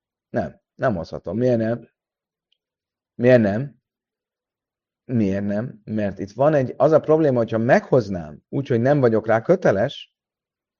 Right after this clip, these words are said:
akkor, ö, illetéktelen vért tennék az oltára. Ugye? Ezért inkább nem kell meghoznom. Nem szabad meghoznom.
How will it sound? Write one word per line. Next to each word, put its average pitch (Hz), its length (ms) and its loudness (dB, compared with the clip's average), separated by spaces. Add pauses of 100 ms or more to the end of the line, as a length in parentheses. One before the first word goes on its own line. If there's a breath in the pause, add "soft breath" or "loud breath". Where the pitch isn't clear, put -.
(180)
akkor, 117 640 -2
ö, 110 260 4
illetéktelen 113 840 2
vért 110 460 0 (120)
tennék 110 360 -2
az 120 100 0
oltára. 85 600 0 (1080)
Ugye? 156 400 -6 (880)
Ezért 143 220 2
inkább 190 260 6
nem 147 160 2
kell 117 160 0
meghoznom. 82 680 -10
Nem 123 160 -2
szabad 110 380 2
meghoznom. 76 560 -16